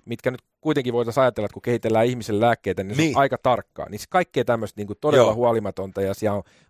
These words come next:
Speaker 1: vaihdettu tuloksia ja kaikkea tämmöisiä. Niin
Speaker 2: Joo.
Speaker 1: semmosia hän niin
Speaker 2: Mä
Speaker 1: kuin
Speaker 2: näin kans joskus jonkun videon, missä haastateltiin jotain tyyppiä, joka oli just jossain lääkefirmassa töissä. Sitten häneltä kysyttiin, että "Otaks sä sen rokotteen?"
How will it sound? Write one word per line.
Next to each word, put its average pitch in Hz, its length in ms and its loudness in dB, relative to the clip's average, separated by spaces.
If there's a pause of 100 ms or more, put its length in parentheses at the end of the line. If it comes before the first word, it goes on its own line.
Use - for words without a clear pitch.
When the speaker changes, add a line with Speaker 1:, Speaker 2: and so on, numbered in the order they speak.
Speaker 1:
vaihdettu 110 400 2
tuloksia 98 420 -2
ja 82 60 -4
kaikkea 95 320 -2
tämmöisiä. 82 400 -8
Niin - 500 -18
Speaker 2:
Joo. 110 100 2
Speaker 1:
semmosia 113 380 -2
hän 107 180 -6
niin 95 140 -6
Speaker 2:
Mä 170 40 0
Speaker 1:
kuin 214 80 0
Speaker 2:
näin 180 120 -2
kans 143 220 0
joskus 139 340 -2
jonkun 120 300 -4
videon, 123 320 0
missä 95 240 -4
haastateltiin 95 640 -4
jotain 101 300 -6
tyyppiä, 104 340 -4
joka 92 160 -10
oli 95 100 -4
just 98 180 -6
jossain 107 280 -4
lääkefirmassa 95 600 -6
töissä. 92 320 -8 (520)
Sitten 117 380 -6
häneltä 117 480 -2
kysyttiin, 95 460 -10
että 92 120 -6
"Otaks 127 280 -2
sä 101 80 -6
sen 87 220 -8 (600)
rokotteen?" - 580 -6